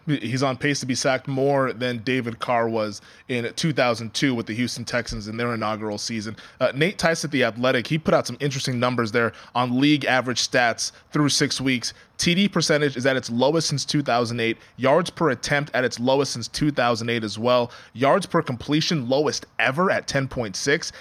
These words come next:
Net yards per attempt, lowest since two thousand five. Quarterback rating, lowest since twenty seventeen. And then sack percentage, hint, hint, Sam Howell, highest since nineteen ninety-eight.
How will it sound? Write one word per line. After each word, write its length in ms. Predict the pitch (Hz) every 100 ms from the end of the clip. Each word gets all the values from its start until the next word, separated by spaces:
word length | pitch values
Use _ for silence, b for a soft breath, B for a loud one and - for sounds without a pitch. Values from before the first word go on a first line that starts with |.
| B -
Net 320 | 127 175 180
yards 280 | 165 170 -
per 160 | 175
attempt, 320 | 160 165 117
lowest 340 | 120 139 160 156
since 160 | 139
two 180 | - 170
thousand 300 | 151 139 131
five. 340 | 120 131 131 -
Quarterback 420 | 160 151 139 127
rating, 340 | 135 127 123 117 B 120
lowest 320 | 135 135 123
since 160 | 120
twenty 240 | - 127 123
seventeen. 400 | 127 120 127 123
And 100 | 127
then 100 | 123
sack 440 | - - 175 233
percentage, 560 | - 135 123 117 117 - b b
hint, 200 | - 127
hint, 220 | 131 120
Sam 200 | - 123
Howell, 380 | 110 120 113 104 B -
highest 580 | - 175 151 120 -
since 280 | - 139 113
nineteen 680 | 117 135 160 - 143 139 127
ninety-eight. 640 | 123 127 120 107 98 -